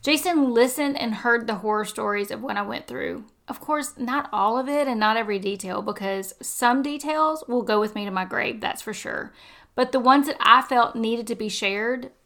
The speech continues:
with him, because I wanted him to understand why I do the things that I do. One of the things Jason said to me early on, he said, "Why are you punishing me for the things that they did to you?"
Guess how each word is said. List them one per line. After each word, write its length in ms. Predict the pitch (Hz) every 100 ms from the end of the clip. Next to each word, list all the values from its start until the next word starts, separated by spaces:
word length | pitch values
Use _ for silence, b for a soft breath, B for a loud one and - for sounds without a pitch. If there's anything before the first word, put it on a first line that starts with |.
| -
with 200 | 254 269
him, 460 | 269 285 294 294 - B B B B B B _ -
because 280 | 262 277
I 80 | 269
wanted 300 | 269 285 269
him 160 | 240 247
to 100 | 240
understand 580 | 226 240 - 247 226 208
why 260 | 202 208 -
I 120 | 214
do 220 | 214 214
the 100 | 214
things 300 | 214 208 190
that 100 | -
I 120 | -
do. 340 | - - 220 214 _ _ _ _ _ _ _ _ _ _ - B B B B
One 160 | 262 320
of 80 |
the 120 | 349 -
things 260 | 269 233
Jason 340 | 240 226 226 220
said 220 | 214 208
to 80 | 208
me 220 | 208 -
early 340 | 226 240 240
on, 500 | - 208 220 - 220 -
he 160 | -
said, 240 | 220 247 214
"Why 140 | 226
are 140 | 240 277
you 180 | 277
punishing 560 | 277 262 254 247 240 233
me 260 | 220 202 196
for 180 | 233
the 120 | 220 220
things 280 | 220 214
that 260 | 214 - 196
they 200 | 214 214
did 300 | 202 208 214
to 100 | -
you?" 360 | - - 277